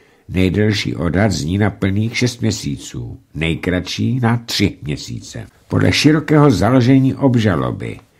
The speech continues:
a podle pojetí, které dala procesu Mezinárodní komise pro stíhání válečných zločinců, je zřejmé, že dobu, v níž bude proces trvat,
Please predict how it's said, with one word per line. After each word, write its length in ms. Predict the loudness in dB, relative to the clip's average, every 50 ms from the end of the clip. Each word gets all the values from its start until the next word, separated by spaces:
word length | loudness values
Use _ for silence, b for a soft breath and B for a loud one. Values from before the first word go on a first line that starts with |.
| b b _
a 100 | -6 -4
podle 380 | 0 2 2 2 2 2 0
pojetí, 960 | 0 -2 0 2 2 2 2 0 -2 -4 -8 -10 -8 -8 -8 -8 -10 -14 -18 -20 _ _ _ _ _
které 380 | -8 -2 0 0 0 0 0
dala 280 | 0 0 0 0 0 -2
procesu 600 | -2 -2 -2 -2 -2 -2 -2 -2 -2 -2 -4 -4
Mezinárodní 840 | -2 -2 0 0 0 0 0 0 0 0 0 0 0 -2 -2 -4
komise 520 | -4 -2 -2 -2 0 0 -2 -2 -2 -4 -6
pro 180 | -4 -4 -6
stíhání 680 | -6 -6 -8 -6 -2 0 0 0 0 0 0 -2 -2 -2
válečných 540 | -2 -2 0 0 -2 -2 -4 -6 -8 -10 -6
zločinců, 800 | -4 -4 -4 -2 -2 -4 -4 -4 -6 -10 -10 -8 -8 -10 -10 -14 b b b b b b b b b
je 200 | b 6 6 6
zřejmé, 840 | 4 2 2 2 2 2 2 2 2 0 -2 -2 -4 -6 -8 -10 -12 b b b b b b b b b
že 200 | -8 -4 -4 -4
dobu, 640 | -2 0 0 0 0 0 0 2 2 2 0 -2 -6 _ -16
v 100 | -8 -4
níž 240 | -2 0 0 0 -2
bude 300 | -4 -2 -2 0 0 0
proces 480 | -2 -4 -6 -4 -6 -8 -8 -8 -8
trvat, 480 | -6 -4 -2 0 0 0 -2 -4 -8